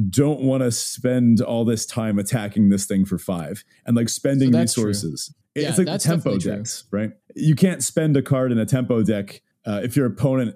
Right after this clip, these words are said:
Speaker 1: is at twenty-five life. Tempo decks don't work if your opponent's at twenty-five life. <laughs> The whole point is you're converting your cards, uh,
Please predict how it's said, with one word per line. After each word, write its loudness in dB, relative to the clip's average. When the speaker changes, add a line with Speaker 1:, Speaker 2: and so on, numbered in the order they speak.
Speaker 1:
is 0
at -4
twenty-five -2
life. -2
Tempo 0
decks -2
don't 0
work 0
if -4
your 0
opponent's -2
at -14
twenty-five -4
life. -4
<laughs> -6
The 4
whole 4
point 0
is 2
you're 2
converting 4
your 2
cards, -2
uh, -2